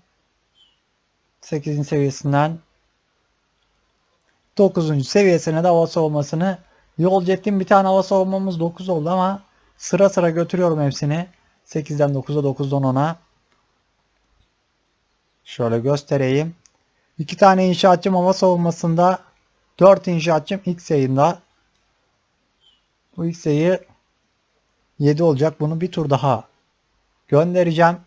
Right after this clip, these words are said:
Şöyle söyleyeyim, şöyle özetleyeyim daha doğrusu. Savunmaların hepsini köy binası on üç savunmasına götürüp orada bırakacağım arkadaşlar.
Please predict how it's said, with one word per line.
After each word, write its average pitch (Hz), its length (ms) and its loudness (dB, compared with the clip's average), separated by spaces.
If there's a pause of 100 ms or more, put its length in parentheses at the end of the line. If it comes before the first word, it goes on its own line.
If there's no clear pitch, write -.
(640)
Şöyle 185 340 4
söyleyeyim, 143 360 -2
şöyle 143 260 -2
özetleyeyim 127 540 -4
daha 117 160 -2
doğrusu. 120 540 -8 (520)
Savunmaların 170 680 4
hepsini 170 380 -4
köy 156 260 -2
binası 156 360 -6
on 180 160 -4
üç - 300 -10 (440)
savunmasına 143 720 0
götürüp 160 520 -8
orada 143 280 -4
bırakacağım 131 440 -6
arkadaşlar. 120 600 -12